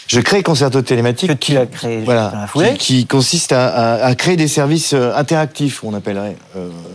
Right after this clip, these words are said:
Speaker 1: on appelait à l'époque, euh, donc des services sur Minitel, puis sur Audiotel.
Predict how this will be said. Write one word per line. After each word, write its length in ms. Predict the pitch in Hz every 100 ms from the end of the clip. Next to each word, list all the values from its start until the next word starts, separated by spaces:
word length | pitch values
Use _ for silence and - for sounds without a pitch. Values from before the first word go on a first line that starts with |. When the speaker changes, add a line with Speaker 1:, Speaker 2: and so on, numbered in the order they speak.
| - -
Speaker 1:
on 180 | 127 104
appelait 220 | 107 127
à 40 | 113
l'époque, 440 | 101 139 147 - - - - - 107
euh, 260 | 110 110
donc 180 | 110 98
des 100 | 110
services 300 | 113 113 104
sur 180 | - 139
Minitel, 400 | 123 113 - 156
puis 220 | 160 170
sur 260 | - 143 139
Audiotel. 560 | 135 127 - 143 190